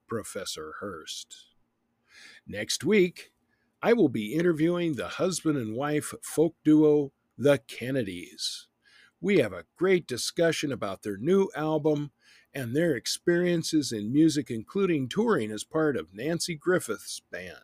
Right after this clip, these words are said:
Other upcoming interviews include Nashville-based genre crossing singer-songwriter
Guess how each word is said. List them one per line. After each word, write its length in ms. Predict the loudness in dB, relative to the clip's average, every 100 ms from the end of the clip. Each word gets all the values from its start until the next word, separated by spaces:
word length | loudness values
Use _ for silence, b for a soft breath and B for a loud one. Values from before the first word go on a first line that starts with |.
| _ _ _ _ _ _ _ _ _ B B B B B 4
Other 320 | 6 6 2
upcoming 580 | -4 -8 -4 -4 -2 -4
interviews 640 | -2 0 0 0 -2 0 0
include 540 | -2 0 2 2 0
Nashville-based 1160 | -2 -2 -2 -4 -2 -2 0 2 2 0 -4 -12 b b b
genre 640 | -4 0 2 4 4 2 0
crossing 840 | -4 -2 0 -2 -4 -4 -4 -6 b b b
singer-songwriter 1300 | -4 2 4 4 2 2 0 0 0 0 2 0 -2